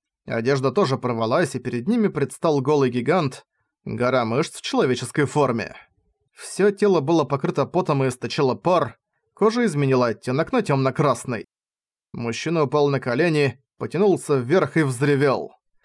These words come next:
В следующий миг его лоб раскололся, и оттуда что-то вырвалось. Треугольный рог. С губ срывался странный голос,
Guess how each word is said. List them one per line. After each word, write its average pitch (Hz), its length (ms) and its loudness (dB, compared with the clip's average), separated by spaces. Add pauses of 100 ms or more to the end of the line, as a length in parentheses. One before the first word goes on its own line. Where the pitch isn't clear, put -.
(240)
В - 80 -20
следующий 143 500 -4
миг 131 280 0
его 123 280 0
лоб 160 240 0
раскололся, 131 720 0
и 127 60 4
оттуда 151 400 0
что-то 123 300 -4
вырвалось. 143 640 2 (400)
Треугольный 147 680 2
рог. - 440 -2 (500)
С 113 200 -8
губ 139 200 -2
срывался 127 560 -2
странный 127 420 -2
голос, 147 500 0